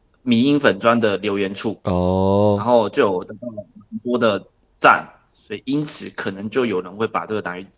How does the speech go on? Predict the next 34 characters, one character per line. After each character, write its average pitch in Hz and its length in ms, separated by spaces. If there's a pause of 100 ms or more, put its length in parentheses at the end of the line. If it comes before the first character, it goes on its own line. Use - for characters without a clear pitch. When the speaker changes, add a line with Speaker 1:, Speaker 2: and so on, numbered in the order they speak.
(200)
Speaker 1:
当 110 240
成 101 160
网 85 140
路 101 80
梗， 131 100
Speaker 2:
哦， 117 160
Speaker 1:
然 - 80
后 90 80
就 175 80
Speaker 2:
对， 139 140
之 190 200
前 156 200
那 175 80
个 147 100
洛 160 220
洛 151 220
也 127 60
有 113 140
发 110 240
生 107 220
这 107 80
个， 85 280
这 107 120
个 95 160
事 95 180
情， 82 240
就 104 140
是 107 220 (500)
他 147 180
有 110 140
一 131 40
个 120 140
梗 104 280 (120)
啊， 80 180